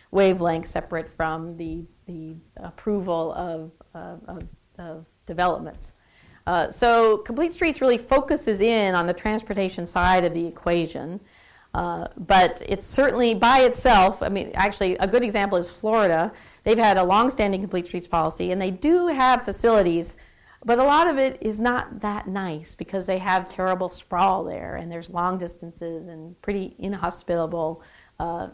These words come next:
uh, situation. So, uh, but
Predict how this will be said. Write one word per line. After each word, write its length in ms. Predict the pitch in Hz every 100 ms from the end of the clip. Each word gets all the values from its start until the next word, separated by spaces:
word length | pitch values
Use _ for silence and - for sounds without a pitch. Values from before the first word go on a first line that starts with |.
| -
uh, 140 | 165 156
situation. 720 | - 156 - 175 - - - _ _ _
So, 580 | - 220 208 214 214 220 - - _ _ _ -
uh, 420 | 175 147 69 - - _ - - - - _ - - - 208
but 360 | 320 - -